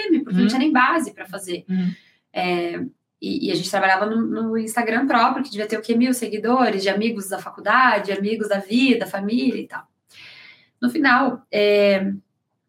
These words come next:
Speaker 1: fazendo essa constância, todos os dias ao meio-dia, essas postagens, a gente começou a criar uma comunidade de acessos. E todo dia ao meio-dia nosso tinha, a gente tinha pico de acesso no nosso site.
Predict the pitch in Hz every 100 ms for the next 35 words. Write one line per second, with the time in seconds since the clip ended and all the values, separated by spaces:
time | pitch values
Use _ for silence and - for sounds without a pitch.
0 | _ _ - 214 208 226 240 240 220 220
1 | 247 247 - 220 233 240 - 196 196 277
2 | 247 262 208 214 208 214 214 233 214 202
3 | 196 190 190 - 180 175 214 233 214 190
4 | 175 175 - 196 214 220 220 240 226 240
5 | 233 240 226 226 - 220 226 233 208 208
6 | 202 - 190 190 - 180 180 - - -
7 | - - 220 233 220 220 208 202 208 202
8 | - - 320 208 196 208 - 254 277 240
9 | 240 220 202 208 202 190 - - 185 180
10 | - -